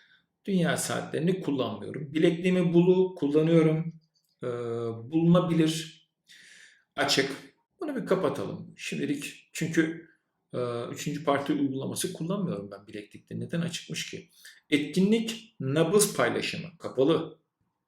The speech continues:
Yine üçüncü parti uygulamalar için açılması gerekiyor. Mesela e-nabız bunu istiyor. Tanıtırsanız bunu yapabilirsiniz. E-nabıza gönderebilir mesela.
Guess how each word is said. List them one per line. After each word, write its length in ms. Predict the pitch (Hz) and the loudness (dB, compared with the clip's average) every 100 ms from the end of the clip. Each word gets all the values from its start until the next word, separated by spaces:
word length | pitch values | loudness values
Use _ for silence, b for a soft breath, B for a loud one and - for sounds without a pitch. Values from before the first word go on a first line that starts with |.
| _ _ | _ _
Yine 140 | 143 | -8
üçüncü 380 | 135 - 135 123 | -6 -6 -8 -8
parti 240 | 127 123 170 | -6 -6 -6
uygulamalar 600 | 135 123 127 127 139 131 | -8 -4 -4 -2 -2 -4
için 320 | - - - | -6 -10 -10
açılması 460 | 110 - 123 113 | -10 -8 -6 -6
gerekiyor. 300 | - - 139 | -6 -6 -2
Mesela 680 | 156 214 - 139 170 - - 202 | 4 6 6 4 2 -2 0 6
e-nabız 1080 | 220 - - - - 151 202 208 196 185 160 | 6 6 -2 -14 -10 2 4 6 6 4 4
bunu 220 | 185 190 | 2 2
istiyor. 480 | 170 - - 175 - - _ - | 2 2 4 0 0 -6 _ -8
Tanıtırsanız 760 | 143 156 220 - 156 208 - | -2 2 2 2 0 -2 -2
bunu 120 | 156 | 0
yapabilirsiniz. 1000 | 156 151 151 156 151 - - - - - _ _ _ _ _ _ _ _ _ | 2 2 2 2 0 -2 -4 -8 -10 -18 _ _ _ _ _ _ _ _ _
E-nabıza 600 | 143 127 107 113 147 170 170 | -6 -4 -6 -6 -6 -8 -8
gönderebilir 520 | 127 117 117 139 165 | -8 -6 -2 -2 -2
mesela. 360 | 175 165 - | -4 -8 -12